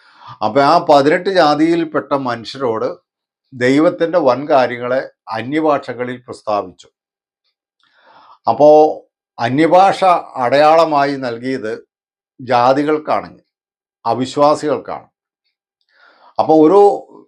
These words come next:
അന്യഭാഷ വരമുള്ള ഒരു വ്യക്തി സഭയിൽ അന്യഭാഷയിൽ സംസാരിക്കണമെങ്കിൽ ആ സഭയിൽ അവിശ്വാസി ഉണ്ടായിരിക്കണം.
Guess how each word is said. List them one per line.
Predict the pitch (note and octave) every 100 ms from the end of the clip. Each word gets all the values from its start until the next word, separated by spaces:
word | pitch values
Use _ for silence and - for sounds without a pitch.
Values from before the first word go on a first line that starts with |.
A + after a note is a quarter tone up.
| _ B2+
അന്യഭാഷ | B2+ D3 E3 E3 F3+
വരമുള്ള | E3 E3 D#3+ D3+ D3+
ഒരു | C#3
വ്യക്തി | B2+ - C3+ B2+
സഭയിൽ | A#2+ A2+ C#3 D3 A#2
അന്യഭാഷയിൽ | B2 C#3 C#3+ C#3 D3+ C#3+
സംസാരിക്കണമെങ്കിൽ | A#2+ A2 - B2+ C3 C#3 B2+ D3 C3+ G#2+ F#2 G#2 A2 _ _ _ - B2+
ആ | D#3+ -
സഭയിൽ | B2 G#2+ A#2 - _ _ _ _ _ _ _ _ _ _ _ _ _ _ _ _ - - A#2
അവിശ്വാസി | C3+ C#3+ E3 E3+ - F3+
ഉണ്ടായിരിക്കണം. | A#2+ G#2+ G2 F2+ E2 -